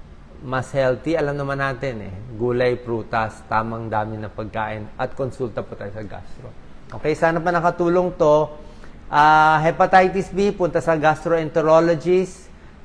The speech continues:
Kung walang magagawa, gawin lang natin itong, ah, pag-iingat, healthy lifestyle. Who knows? Who knows? Baka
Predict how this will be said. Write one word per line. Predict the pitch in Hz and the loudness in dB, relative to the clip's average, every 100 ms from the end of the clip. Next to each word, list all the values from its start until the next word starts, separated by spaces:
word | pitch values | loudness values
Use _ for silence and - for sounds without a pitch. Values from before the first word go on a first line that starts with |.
| - | -6
Kung | 156 151 147 | -2 0 2
walang | 147 151 160 | 2 0 -2
magagawa, | 160 156 165 170 185 196 185 185 - - 165 | 0 4 4 4 2 6 6 4 0 -10 -2
gawin | 170 190 208 | 2 2 2
lang | 208 196 | 0 0
natin | 175 175 | -2 -4
itong, | 151 160 156 156 - - | -8 -8 -10 -14 -14 -8
ah, | 135 135 131 | -6 -6 -4
pag-iingat, | 147 143 151 156 143 107 - - | -4 -2 -2 -4 -4 -6 -8 -8
healthy | 139 139 151 | -4 -2 -2
lifestyle. | 135 131 131 - 110 107 | -2 -2 -4 -8 -8 0
Who | 185 | 0
knows? | 185 165 127 - - - - - - | 2 0 -2 -8 -16 -18 -18 -18 -4
Who | 170 170 | 0 2
knows? | 170 165 139 113 | 4 4 2 -2
Baka | 107 107 113 113 110 110 | -4 0 0 2 2 -2